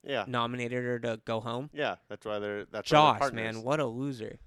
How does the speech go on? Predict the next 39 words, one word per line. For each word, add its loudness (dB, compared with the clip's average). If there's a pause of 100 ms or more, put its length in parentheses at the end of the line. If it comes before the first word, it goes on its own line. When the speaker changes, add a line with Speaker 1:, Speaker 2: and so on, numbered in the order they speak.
Speaker 1:
Yeah, 2
he, -8
he -8
needs -8
to -12
sh-, -14
he -8
needs -8
to -12
step -4
up, -4
especially -4
with -6
Sylvia -6
being -8
his -14
partner. -6
He -14
need, -14
he -14
needs -14
to -10
carry -8
her -8
and, -18
and -18 (220)
Speaker 2:
I 4
have 2
more, 2
like, 0 (200)
when -2
Sylvia 2
st-, -14 (180)
was 0 (360)
in 0
last 0
season, -2 (100)
I 0
didn't -6